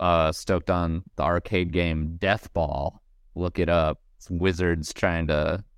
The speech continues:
play a soccer, football,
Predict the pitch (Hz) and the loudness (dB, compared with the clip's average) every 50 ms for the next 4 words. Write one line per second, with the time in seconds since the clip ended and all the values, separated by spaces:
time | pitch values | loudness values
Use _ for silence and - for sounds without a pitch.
0 | _ _ _ - - 92 90 85 82 80 76 73 71 80 - - _ _ _ - | _ _ _ -8 -2 0 2 2 2 2 0 -2 -2 -4 -8 -10 _ _ _ -20
1 | _ - - - - 107 92 85 - - 90 85 78 78 80 - _ _ - - | _ -16 -14 -4 0 2 2 2 2 0 -2 0 0 -2 -4 -6 _ _ -20 -20
2 | _ _ - - 127 131 - _ 117 101 87 80 78 82 92 - | _ _ -4 -2 -2 -2 0 _ 2 2 4 2 2 -2 -4 -8